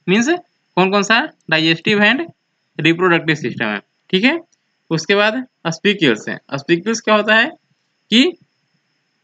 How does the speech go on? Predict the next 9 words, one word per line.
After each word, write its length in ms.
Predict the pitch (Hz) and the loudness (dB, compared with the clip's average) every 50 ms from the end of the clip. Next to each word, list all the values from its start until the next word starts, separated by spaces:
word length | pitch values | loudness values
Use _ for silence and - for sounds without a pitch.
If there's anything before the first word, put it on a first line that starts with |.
| _ _ - | _ _ -2
स्पिक्यूल्स 460 | - 165 165 175 185 185 208 220 214 | -2 -2 0 2 2 2 2 2 2
होता 160 | 220 214 220 | 2 0 0
है 240 | 220 226 240 - 202 | 0 0 0 0 -2
स्क्लेरोटाइज 600 | 170 - - 190 185 202 196 196 214 233 254 320 320 - _ _ _ _ _ _ _ _ _ _ _ _ _ _ _ _ _ _ _ _ _ - | -2 0 0 0 2 2 2 2 2 0 -2 -6 -10 -14 _ _ _ _ _ _ _ _ _ _ _ _ _ _ _ _ _ _ _ _ _ 2
ऑर्गन। 360 | 165 175 170 156 139 131 139 | 2 2 2 2 0 0 -2
स्क्लेरोटाइज 500 | 139 - - 180 170 170 165 185 190 208 | -2 0 2 2 2 4 2 2 2 2
ऑर्गन 240 | 208 208 202 214 208 | 0 0 0 0 0
होता 200 | 208 202 202 208 | -2 0 0 0
है 220 | 202 214 226 254 | 2 2 2 0